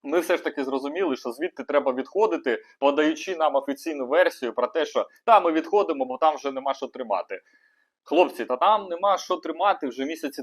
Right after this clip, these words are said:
три. Артилерія знищує населений пункт там за, за, за лічені дні. І це всі прекрасно розуміють.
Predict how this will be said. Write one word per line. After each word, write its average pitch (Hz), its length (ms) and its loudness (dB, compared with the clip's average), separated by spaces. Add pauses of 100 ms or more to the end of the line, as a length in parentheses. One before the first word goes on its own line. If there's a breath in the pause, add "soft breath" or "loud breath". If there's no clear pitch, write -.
три. 143 380 2
Артилерія 160 540 2
знищує 160 400 -10
населений 156 480 -4
пункт 185 400 -12
там 117 220 0
за, 131 240 0
за, 147 260 0
за 151 180 0
лічені 175 420 -6
дні. 254 340 -10 (100)
І 311 80 -10
це - 260 -4
всі - 320 -12
прекрасно 147 520 -4
розуміють. 127 540 -6